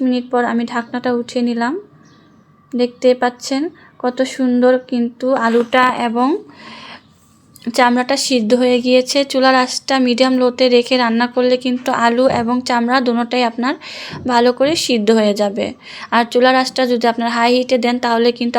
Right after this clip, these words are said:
আলু সিদ্ধ হয়ে যাবে, চামড়া সিদ্ধ হবে না, আর আলুটা গলে যাবে। এই তো, নাড়াচাড়া দিয়ে মিশিয়ে নিয়েছি।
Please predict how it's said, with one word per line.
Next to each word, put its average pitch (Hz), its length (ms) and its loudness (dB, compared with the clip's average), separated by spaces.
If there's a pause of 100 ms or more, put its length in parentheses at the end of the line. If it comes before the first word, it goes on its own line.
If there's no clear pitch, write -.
আলু 240 140 4 (100)
সিদ্ধ 240 240 -2
হয়ে 247 180 4
যাবে, 254 140 2
চামড়া 240 320 0
সিদ্ধ 247 320 -4
হবে 233 240 -2
না, 247 160 -2 (380)
আর 214 120 2
আলুটা 233 380 2
গলে 220 280 4
যাবে। 202 320 -4 (760)
এই 233 140 -4
তো, 254 160 -2
নাড়াচাড়া 233 480 0
দিয়ে 247 140 2
মিশিয়ে 233 400 0
নিয়েছি। 240 380 -2